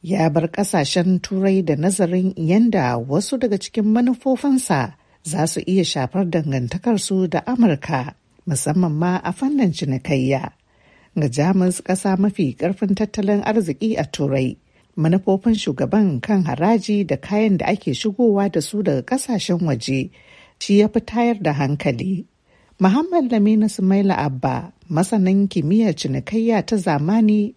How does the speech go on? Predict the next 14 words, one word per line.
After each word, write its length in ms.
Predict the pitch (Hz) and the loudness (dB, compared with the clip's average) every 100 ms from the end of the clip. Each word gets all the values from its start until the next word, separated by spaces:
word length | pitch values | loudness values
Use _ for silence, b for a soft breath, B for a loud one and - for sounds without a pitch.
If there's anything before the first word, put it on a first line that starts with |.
| - | -6
da 140 | 139 | -4
na'ura 540 | 131 175 - 208 214 220 | 0 -2 -2 -2 2 2
mai 140 | 185 | 2
ƙwaƙwalwa 600 | - 185 196 202 226 220 - | 0 -2 0 0 2 0 -2
a 40 | |
Jamus, 520 | 139 135 131 131 - _ b b b b b | -2 0 0 -4 -8 _ b b b b b
ya 200 | 143 143 | -4 -2
ce 160 | - | 0
yin 280 | 151 165 160 | 2 2 0
hakan 480 | 196 202 208 180 190 | -2 0 0 0 -2
ka 160 | 139 - | -2 0
iya 220 | 190 151 | 0 -2
kawo 360 | - 202 190 196 | -2 -2 0 -2
cikas. 600 | - 254 247 165 110 | -2 -4 0 0 -2